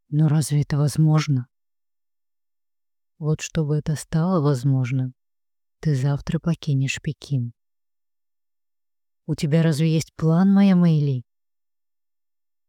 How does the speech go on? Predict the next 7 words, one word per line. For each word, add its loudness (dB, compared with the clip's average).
Конечно. -2
Мое 4
время 4
истекает, -4
поэтому 0
говорю 0
торопливо, -4